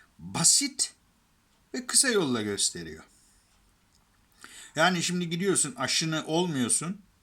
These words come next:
Aşı olmuş gibi davranıyorsun. Aşı kartı alıyorsun. P C R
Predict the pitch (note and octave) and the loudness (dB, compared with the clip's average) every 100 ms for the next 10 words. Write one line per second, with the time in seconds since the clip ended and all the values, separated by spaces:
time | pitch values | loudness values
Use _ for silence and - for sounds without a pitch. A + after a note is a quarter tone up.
0 | _ _ _ _ _ _ _ _ _ _ | _ _ _ _ _ _ _ _ _ _
1 | _ F#2+ - C#3 A#2+ A2 D#3+ - A2+ G#2+ | _ -6 -6 -4 -4 -4 -6 -6 -6 -6
2 | F#2+ F2+ F2 E2+ E2 - - - - - | -6 -8 -10 -12 -10 -8 -8 -10 -8 -8
3 | - F#2 - D2 D#2+ D#2+ D#2+ F#3 F#3 - | -8 -12 -12 -16 -16 -12 -8 -8 -8 -12
4 | - - _ - D3 - F3 F3+ F#3 | -18 -20 _ -6 2 2 2 0 0